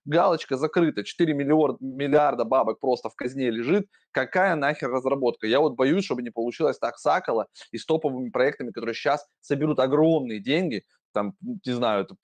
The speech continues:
пятьсот миллионов долларов, шестьсот там, ну, какие-то бешеные. То есть, прикиньте, если они заявили сто миллионов дот,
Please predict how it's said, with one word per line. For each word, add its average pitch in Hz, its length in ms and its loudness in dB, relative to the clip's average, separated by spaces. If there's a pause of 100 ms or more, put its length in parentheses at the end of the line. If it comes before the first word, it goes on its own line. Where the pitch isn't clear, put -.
пятьсот 156 460 0
миллионов 123 480 -2
долларов, 104 360 0
шестьсот - 480 0
там, 95 180 -4 (260)
ну, - 80 -10
какие-то - 220 -4
бешеные. 104 500 -4
То 120 60 -8
есть, 117 100 -8
прикиньте, 123 320 -4
если 123 160 0
они 143 100 0
заявили 139 320 2
сто 131 460 0 (120)
миллионов 135 640 0
дот, 185 340 2